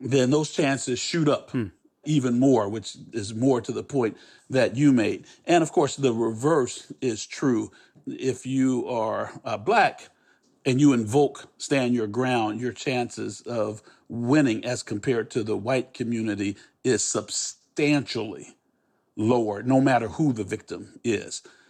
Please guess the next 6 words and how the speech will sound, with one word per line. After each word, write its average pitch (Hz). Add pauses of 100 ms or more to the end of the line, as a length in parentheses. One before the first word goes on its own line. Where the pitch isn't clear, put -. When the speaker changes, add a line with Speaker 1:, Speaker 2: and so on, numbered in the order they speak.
(240)
Speaker 1:
But 214 (200)
if 135
the 110
victim 123
is 110
white, 123